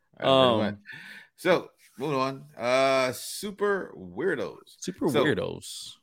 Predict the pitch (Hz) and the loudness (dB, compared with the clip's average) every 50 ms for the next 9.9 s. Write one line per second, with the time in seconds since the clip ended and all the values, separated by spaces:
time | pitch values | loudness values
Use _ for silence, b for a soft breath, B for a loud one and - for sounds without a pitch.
0 | _ _ _ _ _ - 107 101 78 71 - - - _ _ - 160 123 127 127 | _ _ _ _ _ -8 -8 -8 -8 -8 -12 -16 -20 _ _ 2 4 4 4 4
1 | 123 123 131 120 107 98 92 92 92 90 85 87 85 - - 95 90 82 - - | 4 4 2 2 2 0 -2 -2 -2 -4 -4 -4 -6 -6 -4 -6 -6 -6 -8 -4
2 | 120 131 139 143 139 127 - - 147 139 131 123 117 110 110 107 104 101 92 80 | 0 0 0 0 0 -4 -2 0 0 2 2 2 0 0 -2 -2 -4 -4 -6 -8
3 | 76 - 90 87 85 85 82 87 90 82 - - B B B B B B - 117 | -10 -10 -10 -8 -8 -8 -6 -6 -8 -8 -10 -12 B B B B B B -2 2
4 | 123 147 180 180 156 135 104 87 71 - - - _ _ _ _ _ _ _ - | 6 6 6 6 6 2 0 -2 -4 -8 -16 -20 _ _ _ _ _ _ _ 0
5 | 117 135 143 135 131 113 110 117 107 - - 113 107 98 95 82 80 95 98 104 | 2 2 4 4 0 0 -2 -4 -4 -2 -2 -2 -2 -2 -4 -6 -6 -6 -4 -2
6 | 113 117 123 113 104 95 92 92 80 85 92 87 87 78 - 98 101 95 92 87 | -2 -4 -2 -4 -4 -4 -4 -6 -6 -6 -8 -8 -8 -8 -6 -4 -2 -2 -2 -4
7 | 85 78 82 90 85 - 107 117 120 98 98 92 92 - - B B B B B | -6 -10 -12 -14 -12 -8 -6 -6 -4 -2 -2 -4 -4 -6 -10 B B B B B
8 | B _ - 127 123 117 135 143 135 110 123 151 160 156 - 147 139 120 104 110 | B _ 2 2 4 4 0 0 0 4 6 6 6 6 2 -2 -2 0 -2 0
9 | 104 127 117 101 87 104 90 95 104 95 - - - _ - 80 76 - | -2 -2 -2 -2 -6 -8 -8 -6 -8 -8 -8 -10 -16 _ -12 -12 -12 -12